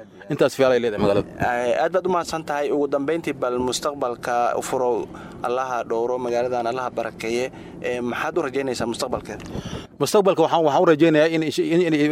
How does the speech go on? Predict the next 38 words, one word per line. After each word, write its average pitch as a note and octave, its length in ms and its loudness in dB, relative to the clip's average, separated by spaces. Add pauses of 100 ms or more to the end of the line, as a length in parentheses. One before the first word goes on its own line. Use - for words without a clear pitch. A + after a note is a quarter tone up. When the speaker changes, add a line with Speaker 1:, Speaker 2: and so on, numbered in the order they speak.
(120)
Speaker 1:
Ilaahay D#3+ 160 8
Subxaanahu C3+ 320 4
wa B2 60 2
Tacaala C#3+ 260 6
uu C3 100 6
gargaarsiiyo, A#2+ 600 4
barwaaqo B2+ 320 4
gaarsiiyo. C3 480 6 (280)
Hadda D#3 180 2
sida D#3+ 180 6
ay B2+ 60 4
ku D#3+ 120 4
socoto, C3+ 300 2
horumar C3+ 320 4
weyn C#3 180 6
baa B2 140 4
socda. C#3 320 4 (380)
Dhanka C#3+ 220 4
biyaha, D3 340 6 (440)
ee, B2+ 180 4
dhanka D3+ 220 2
koronto-, C3 380 2
ee, C#3+ 200 6
maaragtay D3 320 4
korontada, C#3 460 4 (420)
dhanka D#3+ 260 2
dhismaha, C#3+ 400 4 (360)
dhanka E3 240 2
caafimaadka, C#3 600 4 (120)
dhanka D#3 260 2
ganacsiga, D3+ 520 6 (280)
horumar F#3 280 4
badan F3 180 4
baa C#3+ 120 4
socda. F2+ 280 2 (360)
Marka, F#3 280 4 (100)
marka E3 260 4
ma-, D#3 180 2